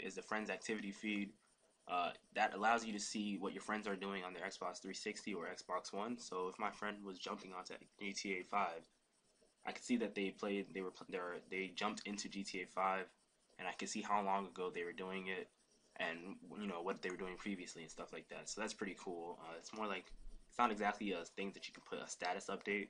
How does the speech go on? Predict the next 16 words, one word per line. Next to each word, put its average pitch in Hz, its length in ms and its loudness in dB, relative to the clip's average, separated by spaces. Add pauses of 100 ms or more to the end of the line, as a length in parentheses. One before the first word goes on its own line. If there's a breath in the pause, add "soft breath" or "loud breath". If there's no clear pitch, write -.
but 87 280 -4 (640)
you 135 100 10
can 123 120 6
just 117 200 4
see 117 160 8
what 104 200 4
they 101 100 6
were 95 120 4
up 95 140 4
to, 92 420 -4
uh, 80 280 -4
lately 90 360 -2
on 82 160 -4
their 82 120 -6
Xbox, - 640 -6
what, 98 160 -4